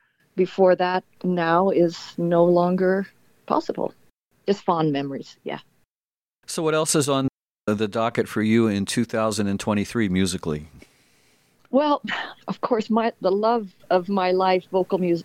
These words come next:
Speaker 1: uh, vocalist from the seventies was Joni Mitchell, and Elena Rayo has been doing, um, a collaboration of all Joni Mitchell songs, and I was part of that show just a couple of months ago at the Nevada Theater, sold out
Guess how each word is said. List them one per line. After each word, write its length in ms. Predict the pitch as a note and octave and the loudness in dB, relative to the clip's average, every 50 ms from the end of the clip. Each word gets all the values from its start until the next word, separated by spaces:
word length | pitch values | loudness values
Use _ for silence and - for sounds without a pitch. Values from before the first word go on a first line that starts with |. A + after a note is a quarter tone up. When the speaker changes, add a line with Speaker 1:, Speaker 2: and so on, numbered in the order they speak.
| _ - | _ -2
Speaker 1:
uh, 420 | - E3 D#3 D#3 D3 D3+ D#3 - - - | 0 2 2 2 2 0 -2 -4 -4 -2
vocalist 760 | E3+ G#3 A3 G#3 - G3 F3 E3 D3+ D#3+ - - - - - _ | 2 4 4 4 4 2 4 4 2 2 -2 -10 -18 -20 -20 _
from 200 | - - F#3 E3+ | -2 0 0 0
the 60 | D#3+ | 0
seventies 640 | D#3 - - G3 F3+ D#3 E3 D#3+ D#3 D3+ D3+ D#3 - | -4 0 2 2 2 2 0 0 2 2 2 0 0
was 140 | D#3+ D3+ - | -4 -6 -4
Joni 360 | - F3 D#3+ D3+ D3+ D3 C#3+ | -2 0 0 0 0 -2 0
Mitchell, 440 | C#3+ D3+ - - D#3+ D3 C#3+ C3+ - | -2 -2 -2 0 0 0 0 -2 -2
and 420 | - C3+ A#2+ B2 B2 D3 - - - _ _ _ _ _ _ _ _ _ _ _ _ _ _ - | -2 0 2 2 2 0 -2 -6 -14 _ _ _ _ _ _ _ _ _ _ _ _ _ _ -2
Elena 640 | - G3 G#3 G#3 G#3+ A3 A3+ A3+ G3+ G3 F#3+ F#3 F3 - _ _ _ _ - F#3 | 0 2 2 2 2 2 2 2 2 2 0 -2 -6 -10 _ _ _ _ -4 -2
Rayo 520 | F#3 G3 G#3+ B3 A#3+ G3+ E3+ E3 E3 F3+ | 0 2 4 4 4 4 4 2 0 0
has 340 | F#3 F3+ E3+ D#3+ - - - - | 0 -2 -4 -6 -6 -12 -8 -4
been 160 | F#3+ F3 F3+ | -4 -2 0
doing, 420 | F3 F#3 F3+ F3+ F3+ F3 F3+ F3 - | 2 2 2 2 2 0 -2 -2 0
um, 360 | F3 E3+ E3 D#3+ D#3+ E3 E3 - | 2 4 4 4 2 0 -2 -4
a 60 | E3+ | -4
collaboration 760 | - - - E3+ D#3+ D#3+ D#3+ E3+ E3+ E3 E3 - - F#3 E3 | -6 -4 -2 0 0 2 2 2 2 2 2 0 -2 -2 -2
of 200 | D#3+ D#3 D#3 - | -2 -4 -2 2
all 260 | C3+ D#3 D#3+ D#3 D#3+ | 4 4 4 4 4
Joni 320 | D3+ D3 F3+ E3 E3 D#3+ D#3+ | 2 2 0 2 2 4 2
Mitchell 280 | E3 E3 - - F3+ | 2 2 2 0 -2
songs, 520 | E3+ - - E3+ D#3 D#3 D#3 D#3+ E3 - - | -2 0 -2 0 2 2 2 0 0 -2 -2
and 100 | E3+ E3 | 0 0
I 80 | D#3 | 2
was 160 | D#3 D#3+ D#3 - | 0 0 -2 -2
part 280 | - - - F3 E3 E3 | -6 -2 2 2 4 2
of 140 | D#3+ D#3 E3+ | 2 0 0
that 380 | E3 E3+ E3+ E3 E3+ - - _ _ _ _ _ _ _ _ _ _ _ _ _ _ _ _ _ | -2 0 0 -2 -2 -6 -12 _ _ _ _ _ _ _ _ _ _ _ _ _ _ _ _ _
show 580 | - - - - G3+ F#3 F3+ F3+ F3+ F3 F#3 F3+ | -20 -10 -2 2 2 4 4 4 2 0 -2 -4
just 240 | - - F#3 F3 - | -2 -4 -4 -4 -4
a 20 | - | -12
couple 300 | - - F3+ - F#3 F3 | -8 -8 -4 0 0 0
of 80 | E3+ | 2
months 240 | F3 E3+ E3 - - | 0 -2 -4 -2 -4
ago 220 | F3 D#3+ F3+ E3+ | -2 2 2 2
at 100 | E3 E3 | 2 2
the 80 | - F3 | -2 -2
Nevada 380 | E3+ E3+ D#3+ E3+ D#3+ D#3+ D#3 D#3 | -2 0 0 2 0 0 -2 -4
Theater, 520 | _ - F#3+ E3+ E3+ E3 F3 F#3+ A#3 C4 | _ 0 2 2 2 4 2 2 0 0
sold 360 | C4 - - F#3 E3 E3 D#3+ | -2 -4 0 0 2 2 2
out 240 | E3 D#3+ D#3+ D#3 | 2 2 2 0